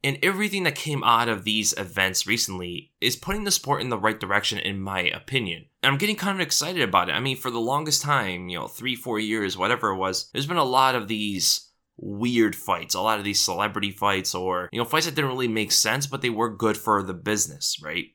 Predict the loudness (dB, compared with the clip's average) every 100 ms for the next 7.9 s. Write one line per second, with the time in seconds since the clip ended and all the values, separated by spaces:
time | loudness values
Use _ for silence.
0 | -2 2 2 -2 -6 -2 0 0 -2 0
1 | 0 0 0 -2 0 -2 -2 0 2 2
2 | 0 0 0 0 2 2 4 4 2 -2
3 | -2 2 2 0 -2 -2 -2 -4 _ _
4 | -2 2 2 2 -2 -2 0 2 4 2
5 | -2 0 -2 0 0 0 0 -2 0 6
6 | 6 6 4 2 -4 -18 _ -12 -12 -10
7 | -8 -4 -2 -2 -2 0 2 2 -2